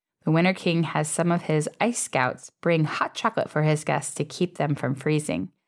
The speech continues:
Simon asks the Winter King how he's so functional if he's just another cursed Simon.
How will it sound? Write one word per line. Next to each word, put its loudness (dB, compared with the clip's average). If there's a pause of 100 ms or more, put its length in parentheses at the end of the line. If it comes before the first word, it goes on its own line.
(360)
Simon 2
asks 0
the 0
Winter 2
King 2
how -2
he's 0
so 0
functional 0
if -2
he's -2
just -4
another 4
cursed -4
Simon. 2